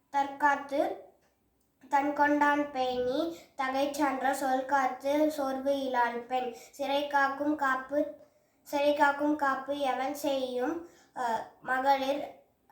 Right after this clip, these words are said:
நிறை காக்கும் காப்பே தலை. அஹ், பெற்றான் பெரு-, பெற்றான் பெறின் பெறுவர் பெண்டிர் பெரும் சிறப்பு. புத்தேளிர் வாழும் உலகு. புகழ் புரிந்த இல்லிலோர்க்கு இல்லை.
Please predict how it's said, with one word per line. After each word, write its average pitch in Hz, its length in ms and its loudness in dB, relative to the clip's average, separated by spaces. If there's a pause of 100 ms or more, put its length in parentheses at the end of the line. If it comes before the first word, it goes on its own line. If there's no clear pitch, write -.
(260)
நிறை 269 300 -2
காக்கும் 294 460 2
காப்பே 254 520 0
தலை. 254 540 0 (220)
அஹ், - 280 -12
பெற்றான் 302 680 0
பெரு-, 277 460 0 (320)
பெற்றான் 294 640 0
பெறின் 294 360 0
பெறுவர் 277 480 -2
பெண்டிர் 262 420 -4
பெரும் 262 320 -4
சிறப்பு. 254 480 -4
புத்தேளிர் 269 720 -4
வாழும் 254 520 -2
உலகு. 240 640 -8 (360)
புகழ் 294 280 2
புரிந்த 294 440 2
இல்லிலோர்க்கு 269 640 0
இல்லை. 262 680 -4